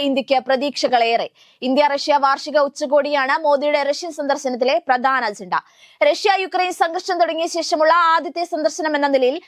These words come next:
അക്കാര്യമടക്കം റഷ്യൻ പ്രസിഡന്റ് വ്ളാദിമിർ പുടിനുമായി മോദി ചർച്ച നടത്തും. റഷ്യൻ പ്രസിഡന്റ് വ്ളാദിമിർ പുടിൻ ഇന്ന് നരേന്ദ്രമോദിക്ക് അത്താഴ വിരുന്ന് നൽകും. നാളെ ഇരു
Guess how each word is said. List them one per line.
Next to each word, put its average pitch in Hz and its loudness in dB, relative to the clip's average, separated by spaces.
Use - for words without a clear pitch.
അക്കാര്യമടക്കം 330 0
റഷ്യൻ 269 -4
പ്രസിഡന്റ് 302 -2
വ്ളാദിമിർ 277 2
പുടിനുമായി 285 2
മോദി 240 0
ചർച്ച 233 -2
നടത്തും. 196 -2
റഷ്യൻ 359 0
പ്രസിഡന്റ് 311 2
വ്ളാദിമിർ 302 2
പുടിൻ 320 2
ഇന്ന് 294 2
നരേന്ദ്രമോദിക്ക് 285 0
അത്താഴ 294 0
വിരുന്ന് 214 -4
നൽകും. 185 -2
നാളെ 262 2
ഇരു 285 0